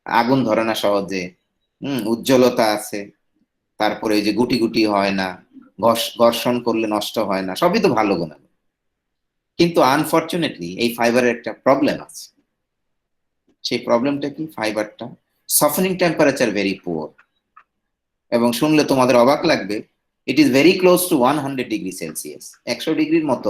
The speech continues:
আর কি, একশোর চেয়ে সামান্য একটু উপরে। তার মানে ইস্ত্রি করার সময় কি হয়ে যাবে? ইস্ত্রির ছাপ পড়ে যাবে ফাইবারের মধ্যে,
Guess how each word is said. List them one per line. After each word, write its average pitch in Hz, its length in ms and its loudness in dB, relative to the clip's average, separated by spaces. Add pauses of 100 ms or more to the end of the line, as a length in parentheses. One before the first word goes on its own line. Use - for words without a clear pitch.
আর 76 120 -12
কি, - 80 -20 (280)
একশোর - 320 -10
চেয়ে - 160 -6
সামান্য 98 280 -8
একটু 95 200 -14
উপরে। - 200 -12 (1600)
তার 139 120 0
মানে 156 200 4
ইস্ত্রি 180 260 4
করার 165 340 2
সময় 156 300 2 (1300)
কি 151 160 0
হয়ে 175 180 6
যাবে? 95 180 0 (1400)
ইস্ত্রির 131 480 -6 (480)
ছাপ 143 220 2 (120)
পড়ে 131 220 2
যাবে 107 240 0 (460)
ফাইবারের 82 480 -6
মধ্যে, - 220 -20